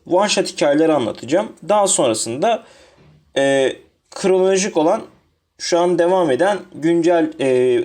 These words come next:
Arka Bahçe'nin bastığı seriyi anlatacağım. İlk çizgi romanımız Daredevil Korkusuz çizgi romanı. Bu çizgi roman Türkiye'de üç baskı gördü. İlk baskısını iki bin bir yılında, ikinci baskısını iki bin on sekiz yılında ve üçüncü baskısını ise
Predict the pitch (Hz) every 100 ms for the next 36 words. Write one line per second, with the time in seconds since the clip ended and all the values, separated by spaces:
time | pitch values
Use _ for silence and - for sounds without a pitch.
0 | - 151 170 156 131 131 127 135 117 -
1 | 214 - 175 135 92 - - - - -
2 | _ - _ - - - 254 285 285 233
3 | 170 135 110 110 143 247 - - _ _
4 | - 277 214 160 208 294 - - 254 -
5 | 180 - - 127 113 110 98 113 190 311
6 | _ - 277 370 180 156 214 294 - 220
7 | 180 208 294 262 - 127 - - - 92
8 | 127 196 - - 262 - 156 - - 117
9 | 107 - 131 160 185 226 220 214 202 220
10 | - _ _ _ _ _ _ _ - 175
11 | 202 220 202 151 127 - - 104 - -
12 | 131 170 220 247 233 208 220 214 220 190
13 | - 233 240 226 - - - - 151 151
14 | 240